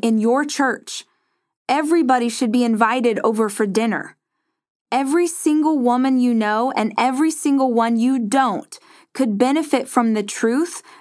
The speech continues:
that she is capable of something great. How is she ever going to believe that if nobody sets an example?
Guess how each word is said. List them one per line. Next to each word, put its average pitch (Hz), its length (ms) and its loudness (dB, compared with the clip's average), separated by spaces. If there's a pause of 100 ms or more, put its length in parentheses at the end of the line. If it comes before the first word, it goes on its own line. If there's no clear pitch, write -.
that 254 240 0
she 285 320 0
is 339 160 -4
capable 277 640 -2
of 220 120 -2
something 233 540 -2
great. 220 540 -4 (800)
How 311 140 2
is 330 80 -2
she 294 300 -2
ever 294 320 0
going 294 380 2
to 277 80 0
believe 240 400 0
that 196 240 -2
if 240 180 -4
nobody 262 580 0
sets 233 400 -4
an 220 140 -2
example? 208 640 -4